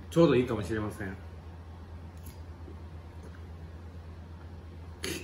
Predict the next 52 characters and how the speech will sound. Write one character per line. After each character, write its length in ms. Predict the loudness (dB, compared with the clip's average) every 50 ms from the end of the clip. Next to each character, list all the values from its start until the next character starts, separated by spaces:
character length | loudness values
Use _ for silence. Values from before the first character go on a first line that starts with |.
| 0 4 6
切 80 | 10
れ 100 | 10 10 10
て 100 | 8 6
ま 120 | 4 4
せ 120 | 4 4 2
ん 80 | 4
で 80 | 2 0
し 80 | -2
た、 80 | -2 -6
く 160 | -4 -4 -6
っ 20 | -6 -6
つ-、 100 | -10 -10 -10 -10 -10 -10 -12 -12 -12 -12 -6 2 6
ぬ 80 | 6 8
か 140 | 8 8
の 100 | 8 6
香 220 | 6 6 6 8 8
り 80 | 8
が 100 | 8 6
し 100 | 6 4
て、 280 | 2 2 0 0 -4 -8 -10 -10 -10 -10 -10 -10 -10 -10 -10 -10 -10 -10 -10 -10 -10 -10 -10 -10 -8 -2 6
ぬ 80 | 6 8
か 120 | 10 10
漬 180 | 8 8 8 8
け 80 | 8
を 100 | 8 8
食 120 | 8 6 4
べ 80 | 4
て 100 | 6 8
る 60 | 8 10
よ 40 |
う 40 | 10
な 100 | 10 8
感 400 | 8 6 -2 0 2 4 4 6
じ 80 | 6 6
で 100 | 6 6
す。 340 | 4 2 -4 -6 -8 -10 -10 -10 -10 -10 -10 -12 -12 -12 -12 -12 -10 -10 -8 0 6
と 140 | 8 10
い 60 | 10 10
う 60 | 10
こ 120 | 8 8
と 120 | 8 8 8
で、 420 | 8 8 8 6 2 -2 -6 -6 2
ホ 220 | 4 6 8 8 8
ー 40 | 10
ロ 80 | 10
ー 60 | 10 12
容 140 | 12 10 10
器 160 | 8 6 6
な 120 | 6 8
ら 300 | 8 8 8 8 2 0 4
一 260 | 4 4 6 6 6
日、 400 | 6 6 4 2 0 -2 -2 -2